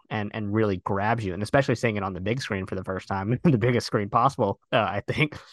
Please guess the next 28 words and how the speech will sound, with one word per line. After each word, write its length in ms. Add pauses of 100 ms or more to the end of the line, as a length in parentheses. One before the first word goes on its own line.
(240)
uh, 320 (220)
really 220
makes 240
it 180
feel 180
like 220 (680)
you're 280
at, 460
uh, 320 (380)
you're 160
at 140
a 40
concert. 600
And 340 (800)
I've 120
had, 260 (140)
I 60
mean, 120
I've 80
had 140
that 160
sensation 400
watching 360
the 80
film 300
again. 380
I 40
mean, 180